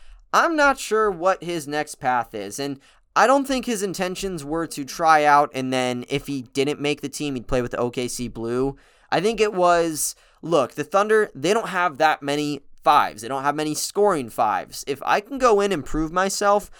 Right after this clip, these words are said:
maybe I actually get one of those, uh, fifteen-man roster spots, 'cause he was pretty solid with the Houston Rockets last season. Now, I don't know what his aspirations are. We've seen vets, uh, in the past, and even,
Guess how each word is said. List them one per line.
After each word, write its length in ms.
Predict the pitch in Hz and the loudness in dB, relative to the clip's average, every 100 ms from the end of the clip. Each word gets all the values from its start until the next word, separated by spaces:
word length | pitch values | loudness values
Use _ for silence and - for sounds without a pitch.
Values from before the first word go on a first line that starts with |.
| _ | _
maybe 320 | - 135 170 202 | -6 -2 2 2
I 120 | 185 | 4
actually 400 | 180 170 - 165 | 2 0 -4 -6
get 380 | - 175 160 - - _ - | -4 -2 -2 -4 -20 _ -4
one 220 | 139 143 | 0 0
of 100 | 131 | 2
those, 360 | 131 131 120 | 0 0 0
uh, 280 | 139 123 120 | 2 4 4
fifteen-man 720 | - 180 - 160 151 135 131 127 | 2 -2 -2 -4 -4 -2 -2 2
roster 400 | 127 135 - 113 | 4 4 2 -6
spots, 420 | - 110 95 - | 0 0 0 -2
'cause 140 | 127 | -8
he 120 | 131 143 | -6 -2
was 280 | 185 233 | 0 0
pretty 240 | - 233 226 | 0 -2 -2
solid 440 | - 180 196 165 | 2 6 6 4
with 140 | 139 139 | 0 -4
the 60 | |
Houston 380 | 135 151 - 131 | -6 -6 -8 -4
Rockets 420 | 131 131 120 - | 0 2 0 -6
last 300 | 117 107 104 | -2 -2 -4
season. 480 | - 123 104 82 - - _ - _ | -8 -8 -10 -14 -16 -20 _ -20 _
Now, 600 | - 135 190 247 269 262 - _ _ _ _ _ | -6 0 4 6 6 4 -4 _ _ _ _ _
I 160 | 147 233 | 4 8
don't 220 | 269 196 | 8 8
know 300 | 220 190 131 | 8 8 6
what 320 | 104 127 156 | 0 0 0
his 160 | 151 147 | 2 4
aspirations 760 | 139 135 - 139 131 - 113 | 4 2 -2 -2 -2 -4 -2
are. 200 | 139 170 | 2 2
We've 180 | 104 147 | 0 -4
seen 320 | - 277 302 | -4 -2 -2
vets, 600 | 165 151 185 135 - - - | -2 2 2 2 0 -2 0
uh, 160 | 127 135 | 0 0
in 140 | 165 170 | 0 -6
the 80 | |
past, 500 | - - 160 139 - | 0 2 4 2 0
and 80 | 139 | -4
even, 380 | 175 233 208 131 | -2 -2 -2 -6